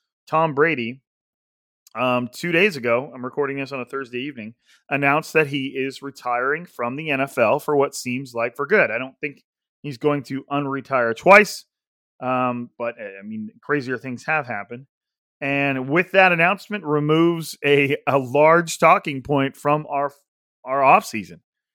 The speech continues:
which I have no complaints about, especially after the last few seasons and, and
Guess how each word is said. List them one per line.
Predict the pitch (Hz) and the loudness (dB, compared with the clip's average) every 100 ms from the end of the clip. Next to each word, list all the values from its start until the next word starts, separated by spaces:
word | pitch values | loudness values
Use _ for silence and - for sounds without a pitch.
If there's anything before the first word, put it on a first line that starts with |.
| _ | _
which | - 139 - - | -6 -6 -6 -2
I | 135 | -2
have | 135 127 | -2 -2
no | 139 151 | 0 0
complaints | 160 156 156 160 | -2 -6 -6 -6
about, | 165 156 180 135 | -4 -2 0 -4
especially | 123 - 139 - 143 | -10 -6 -6 -4 -8
after | 135 131 135 | -6 -6 -8
the | 123 | -6
last | 131 131 - | -2 -4 -6
few | 123 | -14
seasons | - 185 180 185 180 - _ _ _ _ _ | -14 -14 -12 -12 -14 -18 _ _ _ _ _
and, | 131 123 123 | -10 -8 -8
and | 147 127 | -8 -10